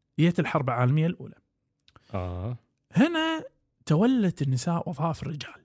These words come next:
Speaker 1: الذين ذهبوا إلى الحرب. وبدأنا بالتدخين على الرغم من أنه كان لا يزال يعتبر عملا محظورا، حيث كانت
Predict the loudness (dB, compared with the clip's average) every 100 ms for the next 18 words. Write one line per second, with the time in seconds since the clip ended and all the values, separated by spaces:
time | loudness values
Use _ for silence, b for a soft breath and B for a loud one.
0 | _ 0 4 6 4 2 2 2 2 -2
1 | -4 -2 0 0 -2 -6 -8 _ _ _
2 | _ _ _ _ _ _ _ _ _ 0
3 | 2 4 2 4 2 2 4 6 4 0
4 | _ _ -4 -4 -2 -2 -2 2 0 2
5 | 2 2 2 0 2 0 0 -2 2 4
6 | 4 2 0 0 0 0 0 -2 -2 -2
7 | -4 -6 -4 -4 -2 2 2 2 0 -6
8 | -14 -14 -16 _ b b b b -2 -2
9 | 0 -2 0 -2